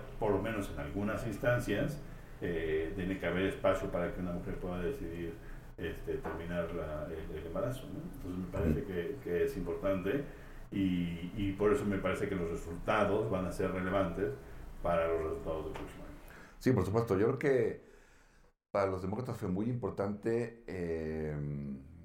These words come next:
Speaker 2: n-, no sé si encontrarás la palabra,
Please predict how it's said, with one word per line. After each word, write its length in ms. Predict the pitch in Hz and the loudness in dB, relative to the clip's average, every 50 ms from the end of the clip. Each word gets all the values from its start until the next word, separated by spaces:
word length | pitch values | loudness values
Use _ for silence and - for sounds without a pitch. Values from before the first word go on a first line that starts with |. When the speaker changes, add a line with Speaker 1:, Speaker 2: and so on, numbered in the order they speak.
| - - - 62 - - - - - - - - 90 78 - - 60 60 - - - 58 - | -18 -20 -20 -20 -20 -20 -20 -20 -20 -20 -20 -18 -18 -18 -18 -20 -20 -20 -16 -14 -14 -12 -8
Speaker 2:
n-, 380 | - 87 87 87 - 87 87 - 90 90 | -4 -4 -4 -2 -2 -4 -4 -2 -2 0
no 100 | 90 92 | 0 -2
sé 120 | 95 - 90 | -2 -4 -8
si 120 | 90 92 | -8 -8
encontrarás 360 | 87 - 78 76 76 73 73 | -8 -8 -6 -6 -6 -6 -6
la 100 | 67 - | -8 -8
palabra, 400 | - 73 80 87 90 90 87 80 | -8 -6 -4 -2 -2 -2 -4 -4